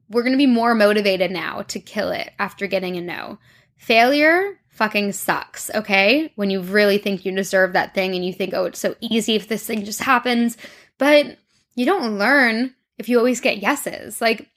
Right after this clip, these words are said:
imagine in life you have never gone through failure. Imagine you were always offered things and things always worked out for you and you never got a no. How boring would that be?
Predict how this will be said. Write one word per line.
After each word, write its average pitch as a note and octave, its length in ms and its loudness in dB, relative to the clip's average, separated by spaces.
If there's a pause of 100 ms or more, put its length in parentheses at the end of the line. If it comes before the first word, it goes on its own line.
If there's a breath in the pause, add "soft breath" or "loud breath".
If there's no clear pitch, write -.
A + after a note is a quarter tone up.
(600)
imagine C#4+ 340 2
in E4+ 140 2
life A#3 260 0
you A3 160 -2
have F#3+ 180 -4
never F#3+ 520 0 (120)
gone F#3+ 240 -2
through G#3 180 -8
failure. A#3+ 600 0 (260 loud breath)
Imagine A#3 360 2
you A#3+ 100 2
were A3 160 -2
always G#3 340 0
offered G#3 400 -4
things G#3 280 -4
and G3 100 -6
things G#3 200 -2
always G#3 220 2
worked G3+ 220 -2
out F#3+ 180 0
for - 140 -4
you G3+ 360 2
and F#3+ 120 2 (300 loud breath)
you A3+ 100 -2
never G#3 260 2
got G3 220 2
a G3 40 -4
no. G#3+ 460 -4 (460 soft breath)
How D4+ 160 0
boring A#3 640 0
would G3+ 380 -2
that F3+ 340 2
be? C3+ 340 -8